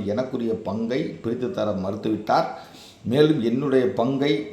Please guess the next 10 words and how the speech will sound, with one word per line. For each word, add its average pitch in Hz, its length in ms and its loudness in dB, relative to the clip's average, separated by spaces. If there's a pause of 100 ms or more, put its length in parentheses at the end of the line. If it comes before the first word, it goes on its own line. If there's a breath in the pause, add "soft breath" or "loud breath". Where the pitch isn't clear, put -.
(140)
மோசடியாக 131 600 4
அபகரிக்க 127 680 2
வேண்டும் 117 360 0
என்ற 104 180 -2
கெட்ட 120 360 -2
எண்ணத்துல 104 480 -2
சட்டவிரோத 131 800 0
செயல்கள்ல 101 640 -2
செயல்பட்டு 104 600 -2
வர்றாரு. 95 460 -4